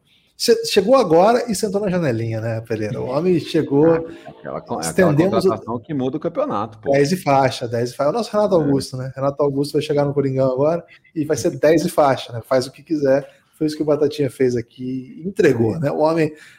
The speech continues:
Speaker 1: trouxe aí. Hoje todo mundo aqui fala de X, X G já. A, a gente tá muito avançado por causa do Batatinha, velho. O homem trouxe pra gente conhecimentos avançados. Batatinha, muito obrigado, de verdade. Queremos você por perto. Batatinha tá na Olimpíada também, hein?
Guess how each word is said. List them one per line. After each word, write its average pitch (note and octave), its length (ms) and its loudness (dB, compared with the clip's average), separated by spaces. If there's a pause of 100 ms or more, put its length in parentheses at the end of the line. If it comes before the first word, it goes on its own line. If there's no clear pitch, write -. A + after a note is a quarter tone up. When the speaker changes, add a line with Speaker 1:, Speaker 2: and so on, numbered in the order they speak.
(100)
Speaker 1:
trouxe G3 380 4
aí. C#3+ 800 4 (420)
Hoje C4+ 240 6
todo D4 240 2
mundo A#3 180 0
aqui G#3 200 -2
fala A3+ 200 0
de G#3+ 120 -2
X, A#3+ 280 -2
X F3 320 -4
G D3 220 4
já. C#3+ 340 -2
A, D#3+ 340 -2
a F#3 40 0
gente A3 240 -8
tá A#3+ 140 -6
muito G#3+ 280 -8
avançado G3 440 -4
por - 100 -20
causa G#3 160 -4
do G3 60 -12
Batatinha, F#3+ 480 -4
velho. A#2 180 -4
O C3 40 -8
homem D#3+ 200 -8
trouxe F#3 300 0
pra E3 180 2
gente D#3 300 -2 (400)
conhecimentos D3+ 420 2
avançados. C3+ 800 2
Batatinha, D3+ 460 2
muito D#3 260 -2
obrigado, B2+ 420 2
de C3 120 -2
verdade. B2+ 480 4 (360)
Queremos C#3+ 240 4
você D#3 240 4
por D#3 180 -2
perto. C#3 380 0
Batatinha C#3+ 320 2
tá E3+ 80 0
na G3+ 100 0
Olimpíada C4 340 -4
também, D4 340 -2
hein? F3+ 260 -4